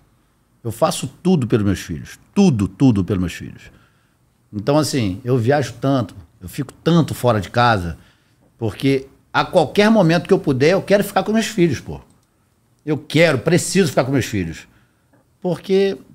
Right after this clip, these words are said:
tem gente que não acredita, mas eu sou uma pessoa normal como outra qualquer.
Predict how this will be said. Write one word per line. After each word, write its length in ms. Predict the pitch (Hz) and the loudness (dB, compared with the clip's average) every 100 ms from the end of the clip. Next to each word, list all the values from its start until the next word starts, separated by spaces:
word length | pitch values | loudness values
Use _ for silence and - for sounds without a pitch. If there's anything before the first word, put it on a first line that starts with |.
| _ | _
tem 200 | 196 180 | 0 2
gente 300 | 139 185 - | 2 0 0
que 100 | 190 | 0
não 140 | 175 | 2
acredita, 560 | 185 190 190 123 151 123 | 2 2 0 0 -2 0
mas 180 | 120 123 | 0 0
eu 60 | |
sou 180 | 117 147 | 0 0
uma 60 | 156 | 0
pessoa 540 | 165 - 143 139 160 | -2 -2 0 0 0
normal 600 | 175 151 127 127 117 147 | 0 2 2 4 4 2
como 200 | 170 185 | 2 2
outra 280 | 160 113 117 | 4 4 2
qualquer. 420 | - - 123 104 | -2 0 -2 -2